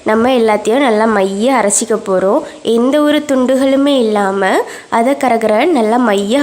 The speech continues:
அரைச்சிக்கோங்க. பாருங்க, எந்த ஒரு கட்டிகளுமே இல்லாம நல்ல பேஸ்ட் மாதிரி அரைப்பட்டாச்சு. அடிகனமான பாத்திரத்துல ஒரு மூணு ஸ்பூன் நெய் விட்டுக்கோங்க.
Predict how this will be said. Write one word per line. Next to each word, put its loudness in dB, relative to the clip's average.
அரைச்சிக்கோங்க. -2
பாருங்க, 2
எந்த 2
ஒரு 2
கட்டிகளுமே 0
இல்லாம 2
நல்ல 2
பேஸ்ட் 0
மாதிரி 0
அரைப்பட்டாச்சு. -2
அடிகனமான 2
பாத்திரத்துல 0
ஒரு 2
மூணு 2
ஸ்பூன் 0
நெய் 2
விட்டுக்கோங்க. -2